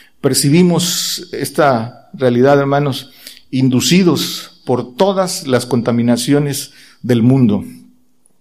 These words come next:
Los, los pensamientos se forman en el corazón y lo dicen las Escrituras, dice por Proverbios que, que diecinueve veintiuno,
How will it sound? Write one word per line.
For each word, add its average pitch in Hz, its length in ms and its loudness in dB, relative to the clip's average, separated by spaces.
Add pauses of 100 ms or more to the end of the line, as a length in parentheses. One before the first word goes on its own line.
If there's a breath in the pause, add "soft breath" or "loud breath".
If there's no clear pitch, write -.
(100)
Los, 113 440 -2 (340 soft breath)
los 123 400 -4
pensamientos 131 720 -2
se 135 100 0
forman 180 380 0
en 139 80 0
el 110 100 2
corazón 131 400 -2
y 147 60 -4
lo 131 80 2
dicen 165 220 2
las 139 120 -2
Escrituras, 156 580 -2
dice 147 360 -4 (320 loud breath)
por 123 260 -2
Proverbios 139 840 2
que, 107 180 -6
que 113 640 2
diecinueve 127 520 0
veintiuno, 131 720 2